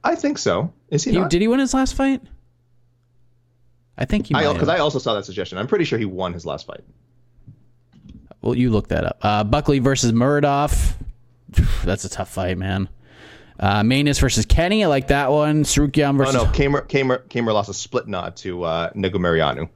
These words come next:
Speaker 2: Yeah, I don't know. I don't even know if he's still on the roster. I think he, I think he might have been one of the released fighters. Uh, Manus versus Kenny, fine.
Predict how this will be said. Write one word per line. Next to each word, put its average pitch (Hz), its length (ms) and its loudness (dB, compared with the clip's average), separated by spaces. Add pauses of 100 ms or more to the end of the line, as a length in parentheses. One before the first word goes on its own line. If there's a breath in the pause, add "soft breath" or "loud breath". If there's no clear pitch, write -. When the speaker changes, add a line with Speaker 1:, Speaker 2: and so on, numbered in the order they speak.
(520 loud breath)
Speaker 2:
Yeah, 85 360 -2
I 98 60 0
don't 92 140 -2
know. 87 80 -2
I 85 80 -6 (120)
don't 107 120 -2
even 80 120 -6
know - 60 -8
if - 80 -12
he's 110 80 -14
still - 140 -8
on 67 100 -10
the - 80 -10
roster. 87 320 -6
I 92 60 -6
think - 180 -12
he, - 160 -14
I - 20 -12
think 92 220 -14
he 87 60 -14
might 78 180 -14
have 90 80 -10
been 95 160 -10
one 104 140 -8
of 101 40 -10
the 98 80 -8
released 98 460 -4
fighters. 98 420 2
Uh, 101 240 2
Manus 127 360 2
versus 117 240 0
Kenny, 131 540 2
fine. 127 600 0